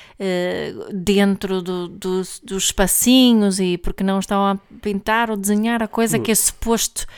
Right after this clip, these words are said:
Speaker 1: fazer naquele, naquele exercício, né? Portanto, isso também tá, tá ligado aqui a esta, esta, hum, esta preparação para nós termos a resiliência necessária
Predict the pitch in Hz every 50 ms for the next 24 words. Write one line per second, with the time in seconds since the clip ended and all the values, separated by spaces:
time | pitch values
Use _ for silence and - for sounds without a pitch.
0 | - - - - - - - 214 196 185 190 202 208 208 208 - 214 208 208 202
1 | - - 208 202 202 196 196 196 190 202 196 196 196 - - 208 196 202 202 196
2 | - - - - - 285 277 240 - - - 190 180 170 170 - - - - -
3 | - - - - - - - 190 185 208 208 - - - 226 233 240 240 240 233
4 | - 254 254 254 254 - - - 240 240 240 240 247 233 226 233 233 240 240 240
5 | 240 233 - - 247 240 240 240 233 233 - - - 240 233 233 - 226 226 -
6 | - - 226 226 220 220 220 220 220 220 214 214 214 208 208 - - - - -
7 | - - - - - - - - - 214 - - - 208 - _ - 277 277 277
8 | - - 226 214 208 - - - 214 202 202 220 233 233 - 240 233 233 226 233
9 | 240 240 - - - - 247 240 240 233 240 240 240 240 226 226 214 202 214 214
10 | 208 220 220 220 220 220 202 185 185 - 190 185 190 202 - - - - - 226
11 | 220 226 233 233 254 262 269 285